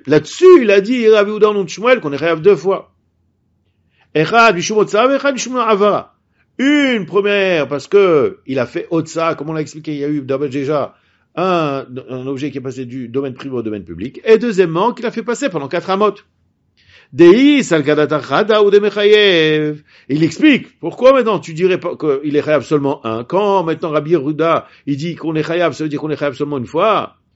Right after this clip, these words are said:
Quand les Rabbanan pas très les gamres, ça veut dire que quand Chamim ils disent pas tour, ça veut dire pas tour complètement. <laughs> Ah, pique là, mais Reshut Ayachid, Reshut Arabim.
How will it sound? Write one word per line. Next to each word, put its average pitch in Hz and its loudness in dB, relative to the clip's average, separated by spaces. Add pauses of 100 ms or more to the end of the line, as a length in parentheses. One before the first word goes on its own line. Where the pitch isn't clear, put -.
(140)
Quand 113 -8
les 123 -4
Rabbanan 135 -6
pas 185 -4
très 202 -4
les 185 0
gamres, 208 0
ça - -10
veut 120 -8
dire 120 -8
que - -14
quand 170 -6
Chamim 160 -6
ils 160 -6
disent 143 -10
pas 147 -4
tour, 202 6 (140)
ça - -10
veut 143 -2
dire 143 -2
pas 156 -6
tour 170 -6
complètement. 196 0 (420)
<laughs> 240 0
Ah, 170 4
pique 226 -2
là, 254 4
mais 226 2
Reshut 180 -2
Ayachid, 190 2
Reshut 185 0
Arabim. 190 0